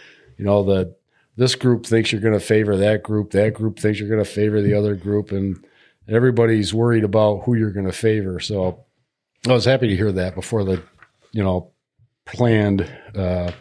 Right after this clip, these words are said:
parent speech. So the first thing that came out of my mouth was, I looked at 'em. They didn't, none of these people knew me. I was from Cazenovia, you know, they didn't, I'd never been up there before. They didn't know me. So I s-,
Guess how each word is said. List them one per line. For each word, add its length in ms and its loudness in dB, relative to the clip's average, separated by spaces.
parent 320 0
speech. 480 -8
So 220 0
the 80 -2
first 280 0
thing 160 2
that 120 -2
came 200 2
out 140 4
of 80 0
my 100 0
mouth 380 2
was, 240 -2
I 80 0
looked 260 0
at 180 2
'em. 100 0
They 120 4
didn't, 160 -2
none 160 4
of 60 2
these 180 0
people 280 -2
knew 200 0
me. 180 -4
I 120 -4
was 180 -4
from 280 -6
Cazenovia, 800 2
you 80 0
know, 240 2
they 140 4
didn't, 200 -2
I'd 160 0
never 240 0
been 180 0
up 160 -2
there 140 -2
before. 360 -4
They 120 2
didn't 200 -2
know 160 -4
me. 160 -6
So 240 -2
I 80 2
s-, 240 -4